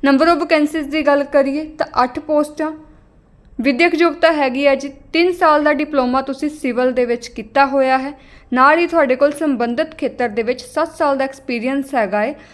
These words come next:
ਤੁਸੀਂ ਇਸ ਵੈਕੈਂਸੀ ਲਈ ਅਪਲਾਈ ਕਰ ਸਕਦੇ ਹੋ। ਵਧਦੇ ਹਾਂ ਜੀ ਅਗਲੀ ਪੋਸਟ ਵੱਲ। ਅਗਲੀ ਪੋਸਟ ਹੈਗੀ ਹੈ ਜੀ ਡਰਾਫਟਸਮੈਨ ਦੀ ਪੋਸਟ ਸਿਵਲ ਦੇ ਵਿੱਚ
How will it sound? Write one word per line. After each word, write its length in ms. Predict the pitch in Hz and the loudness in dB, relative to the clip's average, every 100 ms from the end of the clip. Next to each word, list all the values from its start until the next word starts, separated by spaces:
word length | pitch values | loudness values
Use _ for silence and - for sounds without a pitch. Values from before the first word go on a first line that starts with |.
| _ | _
ਤੁਸੀਂ 260 | 294 285 359 | -4 0 0
ਇਸ 140 | 359 320 | -2 -4
ਵੈਕੈਂਸੀ 480 | 320 320 247 247 262 | -4 -2 -2 -2 -4
ਲਈ 160 | 269 - | -4 -6
ਅਪਲਾਈ 380 | 269 247 220 247 - | -4 -2 -2 -2 -2
ਕਰ 160 | 254 | 0
ਸਕਦੇ 460 | 302 285 220 208 254 | 0 -4 -4 -4 -4
ਹੋ। 100 | 330 - - _ - - 220 | -6 -10 -20 _ -20 -10 2
ਵਧਦੇ 340 | 269 240 330 | 2 4 2
ਹਾਂ 100 | 320 | 2
ਜੀ 160 | 294 330 254 | 2 0 0
ਅਗਲੀ 200 | 240 311 | 0 -2
ਪੋਸਟ 340 | 320 311 311 | 0 0 0
ਵੱਲ। 200 | 311 330 349 - | -2 -2 -4 -4
ਅਗਲੀ 180 | 240 269 | -2 -2
ਪੋਸਟ 340 | 330 330 330 330 | 0 -2 -2 -2
ਹੈਗੀ 260 | 269 226 | -2 0
ਹੈ 80 | 254 | -2
ਜੀ 120 | 247 311 | -2 -6
ਡਰਾਫਟਸਮੈਨ 720 | 220 240 240 - - 302 285 | -4 2 2 0 -4 -2 0
ਦੀ 80 | 277 | -2
ਪੋਸਟ 320 | 302 269 269 | -2 -2 -2
ਸਿਵਲ 260 | - 233 226 | -4 -2 -2
ਦੇ 100 | 226 | -2
ਵਿੱਚ 240 | 233 233 | -4 -6